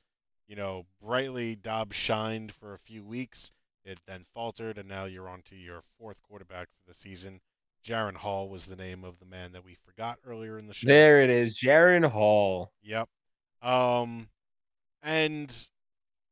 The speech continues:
Speaker 1: you know, just an unfortunate set of injuries, and I don't think Minnesota's eliminated yet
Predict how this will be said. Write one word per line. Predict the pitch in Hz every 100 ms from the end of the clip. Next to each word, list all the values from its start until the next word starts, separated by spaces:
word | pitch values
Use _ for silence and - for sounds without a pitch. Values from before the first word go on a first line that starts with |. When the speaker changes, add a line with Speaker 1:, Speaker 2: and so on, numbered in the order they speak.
| _
Speaker 1:
you | 139
know, | 135
just | 120 117 131
an |
unfortunate | 120 - 120 120 - 117 113
set | - - 110 104
of | 101 98
injuries, | 104 95 104 101 92
and | 110 107
I | 113
don't | 147 247
think | - 156
Minnesota's | 123 113 120 101 87
eliminated | 90 104 104 104 101 95
yet | 101 101